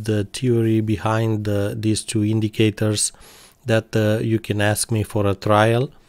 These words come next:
We have two buy signals here from Bristol Myers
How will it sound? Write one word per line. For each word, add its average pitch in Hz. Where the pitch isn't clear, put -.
We 117
have 113
two 120
buy 110
signals 107
here 117
from 101
Bristol 110
Myers 101